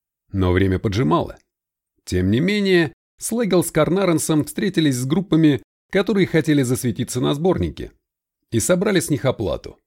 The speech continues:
По словам Таннера, ребята хотели использовать трек, который позже стал «Hit the Lights»,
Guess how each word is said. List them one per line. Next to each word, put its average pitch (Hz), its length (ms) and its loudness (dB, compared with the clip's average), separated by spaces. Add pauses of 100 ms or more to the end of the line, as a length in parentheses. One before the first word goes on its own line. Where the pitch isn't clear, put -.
(580)
По 92 100 -4
словам 90 380 -2
Таннера, 165 600 2 (240)
ребята 185 400 0
хотели 147 400 0
использовать 117 560 0
трек, 185 320 -2 (300)
который 190 380 2
позже 139 400 0
стал 123 560 0
«Hit 151 300 -2
the 135 140 2
Lights», 76 460 -2